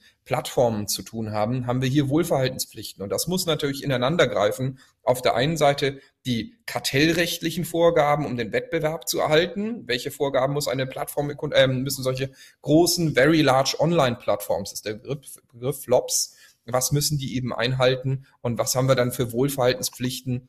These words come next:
damit sie nicht haften im, im Digital Services Act. Aber das eine zielt auf den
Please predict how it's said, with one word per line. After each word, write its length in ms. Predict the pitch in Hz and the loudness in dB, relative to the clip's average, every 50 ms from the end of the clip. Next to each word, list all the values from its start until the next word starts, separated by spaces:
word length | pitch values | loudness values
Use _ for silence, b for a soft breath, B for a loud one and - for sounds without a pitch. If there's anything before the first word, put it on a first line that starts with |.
| _ _ | _ _
damit 300 | 123 123 139 151 147 - | 2 4 4 4 4 2
sie 140 | 135 131 | 2 2
nicht 380 | 123 135 165 - - - - - | 2 2 2 0 0 -6 -6 -6
haften 520 | 135 139 - - - - 135 131 131 131 135 b b b b | -6 -6 -4 -8 -6 -4 -2 -2 -2 -4 -6 b b b b
im, 260 | - 123 123 120 120 | -2 0 0 0 0
im 220 | - - 120 117 113 | -2 -2 -2 -2 -2
Digital 340 | 113 107 - - 110 117 117 | -2 -4 -4 -2 -2 -2 -2
Services 460 | - - 101 95 - - - - - | 0 0 0 0 0 -4 -6 -6 -6
Act. 220 | - - - - | -8 -10 -10 -10
Aber 100 | - - | -10 -8
das 180 | - - - - | -6 -6 -2 0
eine 260 | 139 147 170 190 185 | 2 4 4 4 2
zielt 280 | 185 - 170 170 160 - | 0 0 0 0 2 0
auf 160 | - - - | -2 -2 -2
den 300 | 110 104 101 92 - | -4 -4 -4 -6 -10